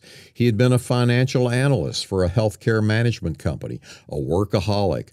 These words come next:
a financial wizard with the spreadsheets.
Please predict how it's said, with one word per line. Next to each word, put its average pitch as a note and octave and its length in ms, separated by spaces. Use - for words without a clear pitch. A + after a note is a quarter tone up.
a G2 80
financial C3 640
wizard G2+ 480
with F#2 140
the G#2+ 80
spreadsheets. G2+ 920